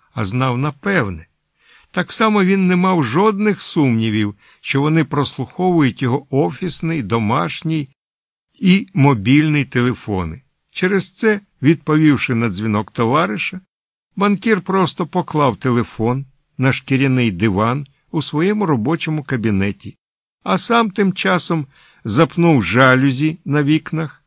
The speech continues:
узяв інший мобільник, зовсім дешевий, який він отримав через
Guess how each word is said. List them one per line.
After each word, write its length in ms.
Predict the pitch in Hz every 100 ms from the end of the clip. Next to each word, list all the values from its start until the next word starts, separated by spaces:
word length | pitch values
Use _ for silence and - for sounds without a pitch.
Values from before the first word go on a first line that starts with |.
| _ _
узяв 480 | - 143 160 180 180 -
інший 540 | 165 139 127 - 139
мобільник, 720 | 143 156 135 151 151 151 135 - _ -
зовсім 500 | 160 160 110 143 139
дешевий, 600 | 170 - 143 104 90 - _ _ _ -
який 280 | 143 165 156
він 220 | 156 156
отримав 540 | 127 131 156 180 139 113
через 380 | 147 143 135